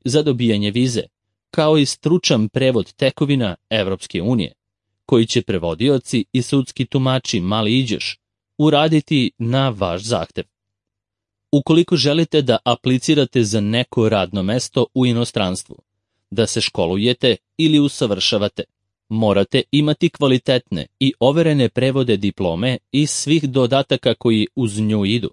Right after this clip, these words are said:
prepisa ocena, svedočanstava o završenim razredima osnovne i srednje škole, kao i uverenja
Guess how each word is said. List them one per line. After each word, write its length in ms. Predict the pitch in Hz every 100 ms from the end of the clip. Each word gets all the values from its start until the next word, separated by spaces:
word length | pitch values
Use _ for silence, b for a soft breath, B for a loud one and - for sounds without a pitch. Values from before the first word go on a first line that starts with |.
| _ _ _ _ _ _
prepisa 500 | - 110 - 107 -
ocena, 460 | 87 90 - 147 104 - _ _ _
svedočanstava 880 | - 160 151 - 147 147 - 135 135
o 120 | 127
završenim 640 | 123 107 101 104 - 113 113
razredima 600 | 110 123 143 131 120 95
osnovne 540 | 101 - 135 110 92 78 _ _ -
i 100 | 131
srednje 340 | - 101 71
škole, 340 | - 139 113 - _ _ _ _ _
kao 320 | - 151 139 120
i 140 | 139 131
uverenja 560 | 120 117 92 87 104